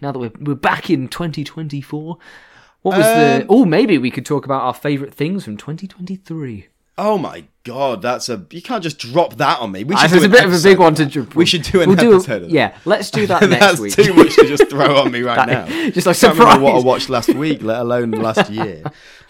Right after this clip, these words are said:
Speaker 2: Um,
Speaker 1: Uh, okay, so over the holidays then, what have you, uh, what have you been watching or reading or playing or doing?
Speaker 2: Oh, mate, honestly, it's been D and D heavy. I have, um, been
Speaker 1: I saw
Speaker 2: watching
Speaker 1: your craft, yeah.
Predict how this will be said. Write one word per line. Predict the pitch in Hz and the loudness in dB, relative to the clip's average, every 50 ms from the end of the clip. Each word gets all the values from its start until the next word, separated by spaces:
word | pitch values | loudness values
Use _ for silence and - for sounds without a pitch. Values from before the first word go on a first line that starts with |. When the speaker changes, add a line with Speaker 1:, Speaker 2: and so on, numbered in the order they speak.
| - - | -14 -6
Speaker 2:
Um, | 127 127 131 135 139 131 123 - - - | -2 0 0 0 0 -2 -4 -10 -12 -10
Speaker 1:
Uh, | - 127 131 131 131 127 123 - _ - - | -8 -6 -4 -4 -4 -6 -8 -10 _ -12 -6
okay, | 160 165 147 | -4 -2 -2
so | 185 | 0
over | 180 196 185 185 | 0 0 0 2
the | 170 156 | 2 2
holidays | 156 156 143 131 123 117 113 - | 2 2 2 0 0 -2 -2 -4
then, | 110 107 | -6 -8
what | 123 131 | -6 -8
have | 127 113 | -8 -8
you, | 117 117 113 110 | -6 -6 -6 -4
uh, | 107 110 107 104 104 | -6 -6 -6 -8 -8
what | 98 127 127 | -8 -10 -10
have | 117 107 | -10 -10
you | 110 101 | -10 -10
been | 110 104 101 98 _ 117 | -10 -10 -10 -12 _ -8
watching | 110 107 - - - 113 110 | -8 -8 -8 -6 -10 -10 -8
or | 113 107 107 104 | -8 -8 -8 -4
reading | 110 120 120 113 117 110 110 | -4 -4 -2 -2 -4 -6 -8
or | 107 | -10
playing | - - 131 123 120 117 113 110 110 | -10 -6 -4 -4 -2 -2 -4 -6 -6
or | 110 107 104 101 - _ 139 127 | -6 -8 -8 -10 -12 _ -16 -10
doing? | - 127 113 104 101 101 _ _ _ _ _ _ _ _ - | -6 -4 -4 -4 -6 -10 _ _ _ _ _ _ _ _ -12
Speaker 2:
Oh, | 143 147 143 127 131 | -12 -10 -10 -12 -12
mate, | 131 131 135 127 120 120 - | -12 -8 -8 -8 -8 -8 -8
honestly, | 123 156 175 185 170 - 180 190 190 180 - | -8 -8 -6 -6 -8 -6 -6 -4 -4 -4 -4
it's | - 131 139 135 - - | -6 -8 -10 -10 -14 -14
been | - 135 127 127 123 123 131 120 120 110 | -8 -6 -6 -6 -6 -6 -10 -12 _ -12
D | - 143 135 131 | -8 -8 -6 -6
and | 127 117 110 | -6 -8 -8
D | 107 110 110 | -8 -8 -8
heavy. | 101 104 101 98 85 92 90 95 _ _ | -8 -10 -14 -14 -14 -16 -18 -20 _ _
I | - 117 120 120 120 | -10 -6 -4 -4 -4
have, | 117 120 120 117 117 113 110 - _ | -4 -4 -4 -2 -4 -4 -6 -12 _
um, | 117 120 120 117 110 110 110 104 98 _ _ _ _ _ _ _ 117 _ | -10 -8 -8 -6 -8 -10 -12 -14 -18 _ _ _ _ _ _ _ _ _
been | - 135 127 127 | -10 -10 -8 -6
Speaker 1:
I | 123 | -4
saw | 131 | -4
Speaker 2:
watching | 143 139 - - - 147 143 131 127 | -4 -4 -6 -10 -8 -8 -6 -6 -4
Speaker 1:
your | 127 120 113 | -4 -6 -6
craft, | - - 127 151 165 135 - - | -6 -4 -4 -4 -4 -4 -6 -10
yeah. | 104 107 131 165 160 110 | -8 -6 -4 -4 -6 -8